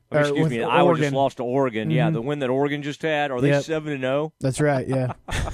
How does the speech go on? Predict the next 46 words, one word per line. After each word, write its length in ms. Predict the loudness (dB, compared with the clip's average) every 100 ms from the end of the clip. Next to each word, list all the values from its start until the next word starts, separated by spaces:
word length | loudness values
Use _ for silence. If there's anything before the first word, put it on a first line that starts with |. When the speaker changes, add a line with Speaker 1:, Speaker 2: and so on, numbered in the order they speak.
| -10 -16 -10 0
Speaker 2:
They 120 | 2
haven't, 200 | 2 2
they 100 | 2
haven't 180 | 2 2
lost 320 | 2 2 0
yet. 160 | -4 -6 -14 -2
Bill 180 | 2 4
Walton's 380 | 4 4 2 -2
conference 460 | 0 0 0 -4 -2
just 260 | -4 -2
punking 340 | -2 -2 -2 -2
people. 360 | -4 -6 -10 _ _ -20 -6
Uh, 400 | 0 0 0 0
but 360 | 4 4 4 4
all, 220 | 4 4
all, 280 | 0 0 2
all 240 | 2 2 4
that 240 | 4 2
said, 640 | 0 2 4 2 -2 -6 -8
I, 140 | -4 -2
I 100 | 0
just 220 | -2 -2 -2
think 180 | -2 0
the 140 | 0
way, 560 | 2 2 4 4 2 -2 -12 _ _ _ _
i-, 40 | -4
if 240 | -2 2
A 120 | 0
C 180 | 0 0
U 240 | 2 2
can 260 | 2 0 2
make 220 | 0 2
it 100 | 2
a 80 | 2
slog 680 | -4 0 4 4 4 2 2
like 180 | 0
they 140 | 2 2
did 120 | 2
against 280 | 0 -2 0
Texas 420 | 0 0 -2 -2
and 100 | -2
kinda 220 | -2 -2
hang 220 | -2 -2
around, 360 | -2 0 0 0
then 100 | -2
obviously 640 | -2 -2 -2 -2 -2 -4